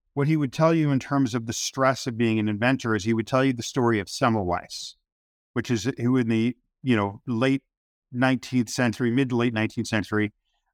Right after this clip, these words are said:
uh, was a doctor in Austria and Germany who went around telling people that, but at that time they thought that if you're, a baby was five times more likely,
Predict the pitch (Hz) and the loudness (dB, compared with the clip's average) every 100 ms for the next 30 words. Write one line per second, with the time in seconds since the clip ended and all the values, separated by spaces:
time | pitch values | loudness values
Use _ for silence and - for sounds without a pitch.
0 | - 117 107 110 101 104 123 123 131 117 | -2 2 2 0 -4 2 2 2 0 2
1 | 113 110 - 117 110 104 104 _ _ _ | 2 0 -2 2 2 0 -4 _ _ _
2 | 117 110 117 127 123 120 113 113 _ _ | -4 -2 0 2 2 2 0 -4 _ _
3 | _ 123 117 127 117 113 113 110 107 - | _ -4 0 2 2 2 2 2 -2 -6
4 | - 131 127 120 120 110 110 101 98 98 | -6 -2 0 0 -2 -2 -2 0 -2 -4
5 | _ _ _ _ _ _ _ 127 127 117 | _ _ _ _ _ _ _ 0 2 2
6 | 147 - 139 127 113 135 127 135 139 120 | 2 2 2 2 2 0 -2 -2 -4 -2
7 | 135 139 131 117 156 175 151 131 - 151 | 0 0 -2 2 2 2 0 0 -2 0
8 | 156 127 147 139 117 123 127 120 117 - | 0 0 0 2 2 0 2 2 2 0
9 | 113 | -2